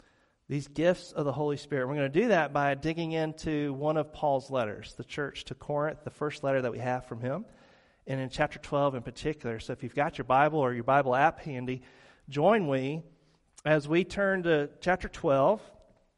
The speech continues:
and we're gonna read the first eleven verses of this chapter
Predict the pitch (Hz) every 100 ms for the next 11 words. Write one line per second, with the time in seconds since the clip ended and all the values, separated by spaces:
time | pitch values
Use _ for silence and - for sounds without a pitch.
0 | _ - 147 151 208 175 170 165 - 175
1 | 185 - 151 143 147 151 143 123 117 -
2 | 113 117 - - - _ _ _ _ _
3 | _ _ _ _ _ _ - 123 165 -
4 | 151 131 - 123 123